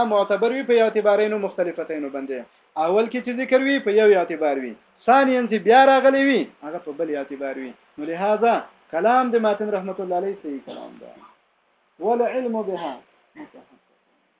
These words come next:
پوه شوئ که نه؟ دا راته وشوه. فإن قيل، که څوک وایي په اعتراض کې، فالحكم بثبوت حقائق الأشياء،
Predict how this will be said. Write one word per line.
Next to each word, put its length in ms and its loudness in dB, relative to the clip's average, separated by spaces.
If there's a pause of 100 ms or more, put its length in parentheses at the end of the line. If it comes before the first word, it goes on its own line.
(1400)
پوه 180 -6
شوئ 160 -12
که 120 -16
نه؟ 60 -12 (440)
دا 80 -16
راته 220 -16
وشوه. 220 -20 (2500)
فإن 380 -2
قيل، 260 -2 (180)
که 140 -10
څوک 160 -6
وایي 340 -2
په 120 -8 (100)
اعتراض 420 -4
کې، 160 -6
فالحكم 420 -6
بثبوت 500 -6
حقائق 580 -4
الأشياء، 720 -2